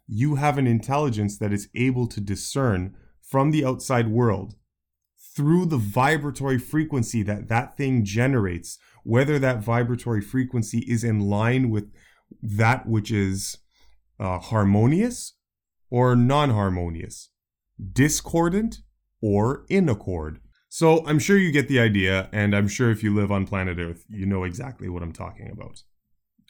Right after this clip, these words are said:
Uh, you can even take it into the music world, okay? We're all familiar with this.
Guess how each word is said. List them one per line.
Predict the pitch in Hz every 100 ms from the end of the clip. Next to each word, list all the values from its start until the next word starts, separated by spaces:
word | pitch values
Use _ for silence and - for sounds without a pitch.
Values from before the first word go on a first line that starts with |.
| -
Uh, | 151 151
you | 147 147
can | 131
even | 123 110
take | 104 110 101
it |
into | 95 90
the | 95
music | 95 90 90 90 92
world, | 92 82 92
okay? | 113 135 131
We're | 127 120
all | 120 117
familiar | 113 104 98 95 95
with | 92
this. | 95